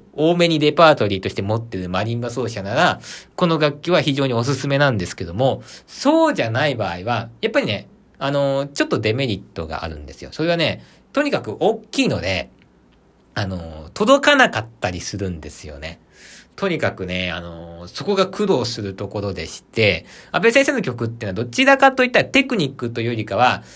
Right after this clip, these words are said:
どのように音量を出すか、迫力を出すか、こっちが重視されているので、そこをですね、あー、に応えてくれるのは六千百なんですが、あのー、それ以外の、安倍先生以外の曲を弾くときに、例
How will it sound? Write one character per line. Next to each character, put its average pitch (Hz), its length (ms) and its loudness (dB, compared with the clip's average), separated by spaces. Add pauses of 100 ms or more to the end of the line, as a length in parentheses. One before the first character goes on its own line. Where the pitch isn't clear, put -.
(140)
ど 285 240 6
の 311 100 6
よ 202 120 6
う 131 40 2
に 110 220 0
音 180 280 4
量 180 180 10
を 170 60 8
出 156 140 8
す - 140 -4
か、 80 180 -2 (340)
迫 - 320 -4
力 185 220 2
を 175 80 4
出 165 120 6
す - 100 -8
か、 - 260 -2
こ - 140 2
っ 190 100 -2 (220)
ち - 180 2
が 214 140 8
重 160 200 4
視 156 120 0
さ 113 120 0
れ 104 60 2
て 101 100 -6
い 110 40 -2
る 104 100 -6
の 90 100 -10
で、 117 300 0 (300)
そ - 200 -4
こ 320 420 4
を 302 60 4
で 233 100 2
す 151 100 -4
ね、 135 340 2 (200)
あ 147 760 4
ー、 - 20 -6
に 196 120 2
応 226 220 4
え 254 100 6
て 180 80 -2
く 143 60 0
れ 185 80 4
る - 20 0
の 151 60 2
は 120 60 2
六 117 160 0
千 156 160 2
百 113 300 -2
な 110 140 2
ん 92 100 -4
で 113 100 0
す 123 160 -6
が、 113 340 0 (340)
あ 180 100 -4
の 185 560 -2
ー、 - 20 -8
そ 156 140 -4
れ 220 140 -4
以 254 180 0
外 262 200 6
の、 104 140 -6
安 135 60 -6
倍 208 100 -4
先 247 140 0
生 247 100 -4
以 240 120 0
外 285 120 2
の 202 120 0
曲 - 220 -2
を 160 60 2
弾 139 80 2
く 139 100 -8
と 147 120 0
き 120 80 -2
に、 107 180 -2
例 135 100 -2